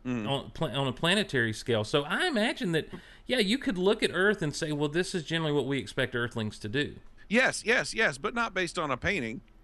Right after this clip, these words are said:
Speaker 1: Um,
Speaker 2: No, no,
Speaker 1: and
Speaker 2: no, right.
Speaker 1: wh-, and why I think this is actually better, richer, deeper is he says history, philosophy, art. In other words, know the history, know the philosophy, know how it manifests itself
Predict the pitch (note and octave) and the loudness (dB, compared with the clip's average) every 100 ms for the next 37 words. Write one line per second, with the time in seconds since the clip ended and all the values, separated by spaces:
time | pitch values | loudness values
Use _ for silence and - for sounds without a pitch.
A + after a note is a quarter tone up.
0 | - - - - D#3+ E3+ E3 D#3 D#3+ G3+ | -20 -20 -20 -6 2 4 4 2 0 2
1 | F#3 F3+ F3 F#3 C#3 C3 G#2+ B2 G2+ - | 8 8 8 2 2 4 4 4 2 0
2 | - - - F#3+ G#3+ G3 F3+ G3+ G3 G3 | -14 -20 -2 0 2 2 2 2 2 0
3 | F#3+ D#3+ F3+ F3 C#3 E3 F3+ F3 D#3 C#3+ | -2 -2 -2 -4 0 0 0 -4 -4 -4
4 | B2 - - - - C3+ D#3+ E3 D#3 D3 | -8 -18 -20 -20 -18 0 2 4 2 0
5 | D#3+ C#3 B2+ F#3+ F#3+ D3 C#3 C3+ C#3+ - | -2 -6 -6 -6 -4 -2 0 -2 -4 0
6 | C#3 A#2+ G#2 D3 - D3 C3+ - B2+ C3+ | 0 0 -2 -4 -2 -2 -2 -2 0 0
7 | - B2+ A#2 D3 E3+ C3 - - - - | -2 -6 -2 4 4 4 0 -20 -20 -4
8 | C#3+ E3+ F3+ C#3+ C3+ B2 D3 D3 F3+ G3+ | 0 2 4 4 4 2 -4 2 4 4
9 | E3 D3+ - C#3 D3 F#3+ F3+ D3 C3 - | 0 -2 -4 -2 0 0 0 0 0 -2
10 | C3+ D3+ G3 F3 E3 C3 C3 D3+ G3+ - | -2 2 2 4 2 2 0 0 0 0
11 | D#3 C#3 C#3 - C#3+ C3+ | 0 0 -6 -2 0 0